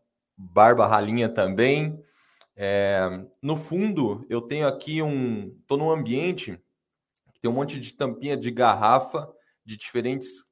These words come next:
cores que formam algumas formas aqui no, no fundo, e eu tenho, tô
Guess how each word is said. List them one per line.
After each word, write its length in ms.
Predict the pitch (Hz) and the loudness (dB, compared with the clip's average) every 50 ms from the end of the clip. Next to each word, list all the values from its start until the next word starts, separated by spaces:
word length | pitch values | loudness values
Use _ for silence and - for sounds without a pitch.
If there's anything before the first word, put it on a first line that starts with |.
| _ | _
cores 440 | - - 127 139 156 156 147 143 - | -8 -4 -2 -2 -2 -2 -4 -6 -10
que 140 | - - 139 | -12 -12 -14
formam 400 | - - - 131 131 135 135 131 | -10 -2 2 2 2 4 2 0
algumas 640 | 131 127 135 143 143 139 123 - - - - _ _ _ | 0 -2 -2 0 0 0 0 0 -4 -12 -20 _ _ _
formas 640 | _ - - 123 120 123 131 131 127 123 117 113 107 | _ -12 -6 -2 0 2 2 2 2 0 -2 -2 -4
aqui 240 | 110 - - - 123 | -6 -6 -6 -8 -6
no, 400 | 123 123 123 117 117 123 - - _ _ _ _ _ | -4 -2 -4 -4 -4 -8 -14 -20 _ _ _ _ _
no 220 | - 123 131 135 | -10 -8 -8 -8
fundo, 400 | 131 - - 147 160 185 190 185 | -8 -10 -10 -6 -4 -4 -4 -4
e 20 | 196 | -4
eu 120 | 196 190 | -4 -4
tenho, 260 | 190 185 180 180 175 - - - | -4 -6 -8 -10 -12 -14 -10 -8
tô 280 | - 160 - - - | -8 -8 -8 -10 -16